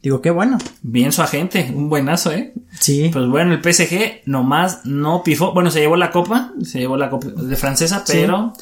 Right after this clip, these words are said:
Speaker 1: Y bueno, en tercer lugar el Mónaco, y
Speaker 2: Ujú.
Speaker 1: después le sigue el, el Lyon y el Marsella, que van a jugar Europa League ellos dos.
Speaker 2: Ahora nos vamos a Italia, donde el Inter ya desde hace unas,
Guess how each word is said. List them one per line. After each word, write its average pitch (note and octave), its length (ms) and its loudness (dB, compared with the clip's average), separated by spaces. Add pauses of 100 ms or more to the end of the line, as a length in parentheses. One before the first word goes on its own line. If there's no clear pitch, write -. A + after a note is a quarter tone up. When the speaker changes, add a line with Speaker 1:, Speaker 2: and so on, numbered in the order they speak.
(160)
Speaker 1:
Y F3+ 200 6
bueno, F3 200 4
en E3 100 4
tercer E3+ 280 2
lugar F3 320 4
el D#3+ 120 4
Mónaco, B3 600 4
y - 40 2
Speaker 2:
Ujú. - 80 4
Speaker 1:
después B2+ 260 2
le D#3 100 2
sigue D3 260 0
el, C#3 360 0
el C#3 160 2
Lyon G#3+ 280 4
y G3+ 40 4
el E3+ 80 2
Marsella, D#3+ 380 0
que C#3+ 80 -4
van B2 140 -4
a B2 100 -6
jugar A#2+ 200 -4
Europa B2 380 -4
League C3+ 180 -6
ellos D3 180 -4
dos. A#3+ 320 -2 (560)
Speaker 2:
Ahora G3 200 0
nos F3+ 100 2
vamos G3 300 4
a F3 80 4
Italia, G#3 580 2
donde D3+ 300 4
el E3+ 100 4
Inter A#3 260 6
ya F3 120 4
desde E3+ 200 2
hace D3+ 240 2
unas, D3+ 840 -2